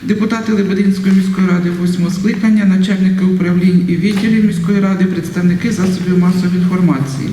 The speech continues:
У роботі сесії міської ради бере участь Денищенко Валерій Олександрович, заступник начальника відділення поліції номер три Сумського районного управління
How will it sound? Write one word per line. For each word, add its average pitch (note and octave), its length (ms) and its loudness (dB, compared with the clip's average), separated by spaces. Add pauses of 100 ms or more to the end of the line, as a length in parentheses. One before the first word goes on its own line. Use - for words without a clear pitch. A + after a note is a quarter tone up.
(500)
У E3+ 60 0
роботі A3 340 0
сесії G#3+ 400 0
міської G3+ 300 -2
ради G#3+ 260 0 (100)
бере F#3+ 140 2
участь F#3+ 460 0 (420)
Денищенко F#3+ 580 2
Валерій F3 380 2
Олександрович, A3 540 0
заступник F#3 480 0
начальника F#3 560 2
відділення F3 480 0
поліції E3+ 480 -2
номер F3 300 2
три A3 120 0
Сумського G3 440 0
районного F#3 340 2
управління F3 420 0